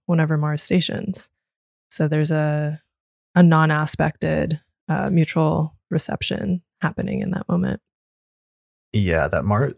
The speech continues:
Speaker 2: that Mars station, um, it just reminds me so much of, um, you know, there's, like, that challenge going around where there's, like, a chip that YouTubers are, like, eating. It's, like, a single chip that has just, like, the spiciest pepper on it you've ever tasted. And, and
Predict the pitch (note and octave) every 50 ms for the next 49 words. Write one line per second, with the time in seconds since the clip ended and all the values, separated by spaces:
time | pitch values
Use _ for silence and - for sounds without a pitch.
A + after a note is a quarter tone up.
0 | _ - - - D#2+ D#2+ G#2 A#2+ C#3 C3 A#2+ - - - - G#2+ F#2 F#2 F2+ -
1 | - - F2+ F2 F2 E2+ E2 D#2+ - - - G2+ F2 E2+ D#2 D2+ D2 F2 F#2 _
2 | _ - G#2+ G2 - F#2+ - - B2 G#2+ F2+ F2+ F#2 F#2 - F2+ E2+ - - -
3 | - G2 F#2 F2+ E2+ E2+ E2+ - - - - - F2+ D#2+ E2 E2 D#2+ F#2 - -
4 | _ _ - G#2+ F2 D2 D2 D2 - B1 - G#2 G#2+ F#2+ F2 E2+ F2+ F2+ - A2+
5 | A2 - - - - - - - - F2 F#2 G2 G2 F#2+ - - G2 F#2+ F#2+ F#2
6 | F2 F2 E2+ E2+ E2+ F2+ G2+ G#2 F#2 F2+ E2+ E2 E2 E2 E2 - F2+ - D2+ C#2+
7 | C#2+ - - - - - - - G#2 G#2+ G#2+ _ - _ _ _ _ - A2+ G2+
8 | - G2 - - G#2+ G#2+ G#2+ - - A#2+ G#2+ A2 G#2+ G2+ G2 F#2 F#2 F2+ - F2+
9 | F#2 F#2+ F#2 G#2+ G#2+ F#2+ - - - - - - G2+ G2 F#2+ F#2 F2+ - - -
10 | - F#2+ F2 F2 - - F#2 - - - - F2 F2 F2 - F2+ - F2+ F2 -
11 | G2 - - - - - - F#2 F#2+ F#2+ - - G#2+ G2 F2 - - - - -
12 | - F#2 E2+ - F#2 F2 - E2+ F2+ F2+ F#2+ F#2 - F#2 E2+ F2 F2 - E2+ E2
13 | - - - G2 G2 - - B2 A#2+ A#2 - - F#2 F2+ E2+ - - F#2 F2+ F2+
14 | F2 E2 -